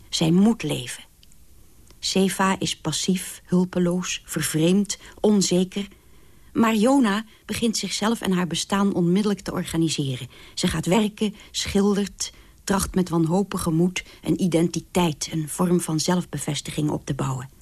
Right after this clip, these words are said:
Sefa komt geleidelijk, vooral ook via het zintuigelijke waarnemen en ervaren... van de werkelijkheid en via het lichamelijke beleven... tot een besef van haar ik, van haar bestaan.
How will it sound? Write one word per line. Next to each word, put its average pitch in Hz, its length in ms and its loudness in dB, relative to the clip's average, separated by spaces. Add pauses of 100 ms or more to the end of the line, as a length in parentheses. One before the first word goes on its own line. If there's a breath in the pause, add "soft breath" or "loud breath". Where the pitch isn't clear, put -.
(880 soft breath)
Sefa 240 580 2 (180)
komt 208 220 0
geleidelijk, 175 640 0 (240 loud breath)
vooral 190 420 0
ook 165 160 -2
via 156 280 0
het 165 120 -6
zintuigelijke 160 680 -2
waarnemen 156 560 2
en 156 100 -4
ervaren... 165 560 0 (200 loud breath)
van 196 160 0
de 170 60 4
werkelijkheid 185 720 0 (260 loud breath)
en 151 100 -2
via 165 280 2
het - 140 -8
lichamelijke 165 640 0
beleven... 151 460 0 (560 loud breath)
tot 240 200 0
een 214 160 4
besef 196 380 0
van 202 240 -4
haar 185 220 -2
ik, - 260 -2
van 147 200 -6
haar 147 300 -4
bestaan. 151 560 -2